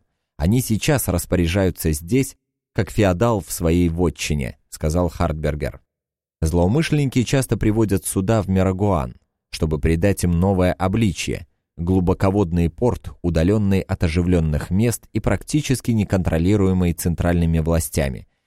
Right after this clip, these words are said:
идеально подходит для больших судов. Быстро замаскировать украденное судно и оформить новые документы здесь можно менее чем за два дня.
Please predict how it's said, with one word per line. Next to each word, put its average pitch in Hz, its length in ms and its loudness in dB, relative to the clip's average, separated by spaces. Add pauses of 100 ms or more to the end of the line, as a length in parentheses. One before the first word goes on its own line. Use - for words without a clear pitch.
(100)
идеально 113 520 2
подходит 90 500 0
для 82 120 2
больших 78 400 -2
судов. 65 380 -4 (400)
Быстро 98 680 0
замаскировать 92 840 2
украденное 85 640 2
судно 104 400 0
и - 20 2
оформить 98 640 0
новые 85 360 2
документы 107 580 0
здесь 104 320 0
можно 95 280 2
менее 98 440 2
чем 90 200 0
за 82 180 0
два 87 200 0
дня. 80 300 -2